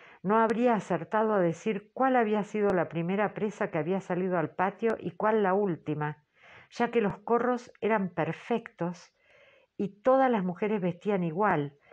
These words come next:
con túnicas marrones, gorros blancos y pañuelos azul claro atados al cuello. Solo percibí su humanidad en sus posturas, pues aunque todas caminaban con el mismo paso cansino,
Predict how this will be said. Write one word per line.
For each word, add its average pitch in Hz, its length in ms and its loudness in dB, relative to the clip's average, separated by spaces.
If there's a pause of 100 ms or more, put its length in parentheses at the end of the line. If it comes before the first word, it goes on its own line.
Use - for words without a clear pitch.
(260)
con 165 200 -2
túnicas 220 420 -2
marrones, 170 760 -2 (180)
gorros 220 340 0
blancos 214 720 -2
y 180 100 -8
pañuelos 196 540 -2
azul 185 400 -4
claro 202 400 0
atados 180 480 -2
al 156 140 -2
cuello. 147 540 -4 (1400)
Solo 262 340 0
percibí 190 500 -2
su 190 180 0
humanidad 160 600 0
en 196 100 -2
sus - 200 -10
posturas, 156 800 -4 (520)
pues 170 200 0
aunque 170 260 0
todas 240 380 0
caminaban 180 560 0
con 147 140 -4
el 147 120 -4
mismo 196 400 -4
paso 190 340 -4
cansino, 170 840 -4